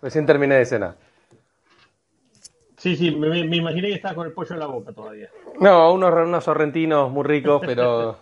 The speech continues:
Speaker 2: <laughs>
Speaker 1: eh, viste, uno llega tarde y a veces, bueno, seguí de largo.
Speaker 2: No, no sé.
Speaker 1: Bueno, ¿cómo andan
Speaker 2: Por
Speaker 1: todos?
Speaker 2: eso, por eso reco-, por eso reconfiguramos unos minutos, eh, la sala, como para, la, le, viste que le pusimos diez y cinco, como para, bueno,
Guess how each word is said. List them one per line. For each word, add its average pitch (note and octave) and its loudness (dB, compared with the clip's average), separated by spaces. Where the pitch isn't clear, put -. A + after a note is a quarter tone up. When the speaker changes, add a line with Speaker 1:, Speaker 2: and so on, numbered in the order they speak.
Speaker 2:
<laughs> - -20
Speaker 1:
eh, A#2 0
viste, B2 -2
uno D3 0
llega C#3 0
tarde D3 2
y - 2
a A#2+ 2
veces, A#2 -6
bueno, G2 -14
seguí B2+ -6
de C3 2
largo. G2 -2
Speaker 2:
No, A#2+ -8
no A#2+ -12
sé. - -20
Speaker 1:
Bueno, C#3+ 2
¿cómo E3+ 6
andan C#3 4
Speaker 2:
Por B2 2
Speaker 1:
todos? A#2+ 0
Speaker 2:
eso, D3+ -12
por C#3 -10
eso D3 -14
reco-, C#3 -12
por D#3 -10
eso F#3 -8
reconfiguramos D#3+ -10
unos D#3+ -10
minutos, D#3 -12
eh, A#2+ -14
la A#2 -12
sala, A#2+ -10
como A#2 -14
para, A2+ -14
la, A2 -14
le, A2+ -14
viste A#2 -16
que B2 -12
le A2+ -14
pusimos B2+ -10
diez C3 -8
y C3+ -14
cinco, C#3+ -4
como A#2 -10
para, G#2 -10
bueno, G#2+ -14